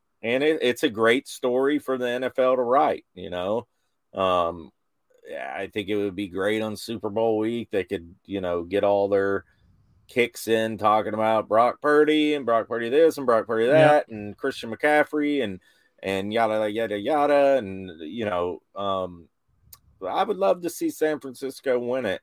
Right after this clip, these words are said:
Speaker 1: And honestly, <sighs> the Eagles,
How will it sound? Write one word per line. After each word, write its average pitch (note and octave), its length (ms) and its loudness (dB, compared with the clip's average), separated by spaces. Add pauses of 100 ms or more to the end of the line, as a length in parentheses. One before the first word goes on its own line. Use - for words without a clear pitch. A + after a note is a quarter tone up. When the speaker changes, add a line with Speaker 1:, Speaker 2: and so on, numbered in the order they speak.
Speaker 1:
And A#2+ 220 -4 (340)
honestly, B3 760 0 (1600)
<sighs> - 40 -18 (2250)
the D3 200 4
Eagles, A#3+ 920 0